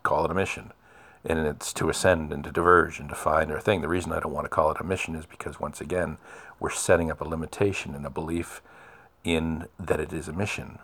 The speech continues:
when really it's about coming into harmony with oneself. So you've put the mission in front of the authenticity of who you truly are, and it's all blowing apart. So it's not the mission, uh,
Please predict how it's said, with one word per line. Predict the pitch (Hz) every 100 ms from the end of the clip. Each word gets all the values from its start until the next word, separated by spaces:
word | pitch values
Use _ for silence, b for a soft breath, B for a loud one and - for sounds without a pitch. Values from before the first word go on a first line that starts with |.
| -
when | 82 78
really | 85 110 82 71 - -
it's | - -
about | 76 78
coming | - 85 85
into | 76
harmony | - 90 87 82
with | 73
oneself. | 73 76 - 123 87 -
So | -
you've | 80 76 -
put | - -
the | 80
mission | 82 - - 78
in | 76
front | - - 113 85
of | 78 76
the | 78
authenticity | 73 - 80 - 127 - 73
of | 65
who | -
you | 78
truly | 73 85 80 82
are, | 80 80 B B B -
and | 87
it's | 80
all | 82 78
blowing | 76 76 69
apart. | - - 87 76 B B B B
So | - 80
it's | -
not | 104 -
the |
mission, | 104 92 107 - 78 76 - b b b _ _
uh, | 78 76